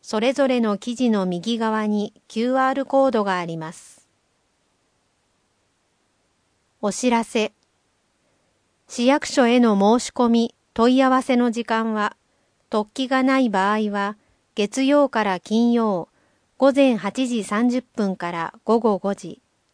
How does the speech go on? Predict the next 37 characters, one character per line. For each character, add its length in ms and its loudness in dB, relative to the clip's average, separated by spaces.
正 300 4
午 160 0
か 160 -6
ら 160 -8
午 160 2
後 160 2
一 260 -4
時 160 -2
を 160 -2
除 340 -6
く、 240 -10
の 180 2
受 320 -4
付 240 -6
と 160 -2
な 140 -2
り 120 -4
ま 180 -8
す。 340 -20
紙 240 2
面 300 4
下 300 -2
の 140 2
お 80 -2
知 160 -8
ら 140 -4
せ。 280 -8
最 280 2
新 280 2
の 120 4
ワ 140 4
ク 120 -16
チ 180 0
ン 100 6
情 240 4
報 300 0
は、 260 -4